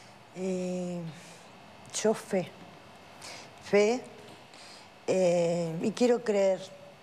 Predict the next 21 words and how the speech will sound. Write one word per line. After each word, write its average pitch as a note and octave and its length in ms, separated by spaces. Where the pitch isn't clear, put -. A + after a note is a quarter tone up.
quiero G#3+ 240
creer, F#3 340
quiero F#3+ 180
s-, - 200
creer G3 280
en, F#3 560
en F#3 160
realidad F3+ 480
que F3+ 100
se - 180
va E3+ 60
a - 20
hacer E3+ 200
justicia. D#3+ 640
Quiero F#3+ 240
creer F3+ 320
en F3 120
la, E3 320
en F3 100
la F3 80
justicia. D#3+ 640